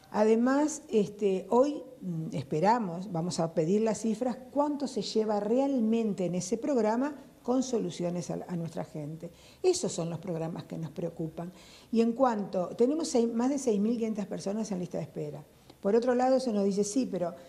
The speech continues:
los ya adjudicatarios, que son cada vez más viejos, que necesitan mucha atención".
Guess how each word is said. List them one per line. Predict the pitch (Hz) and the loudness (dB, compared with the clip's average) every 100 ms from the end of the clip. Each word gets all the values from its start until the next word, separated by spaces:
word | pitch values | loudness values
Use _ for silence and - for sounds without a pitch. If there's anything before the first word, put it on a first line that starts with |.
| - - | -20 -2
los | 208 220 - | 2 2 4
ya | 302 | 4
adjudicatarios, | 311 - 254 233 226 208 240 262 285 294 294 | 4 2 2 2 2 2 4 4 4 4 2
que | 277 208 | 0 -2
son | - 247 | 0 0
cada | 247 214 208 | 2 2 2
vez | 226 | 2
más | 233 | 0
viejos, | 214 247 240 | 0 2 0
que | 233 | -2
necesitan | 208 185 202 202 | -2 -2 -2 -4
mucha | 196 | -4
atención". | 180 180 175 180 | -4 -4 -4 -6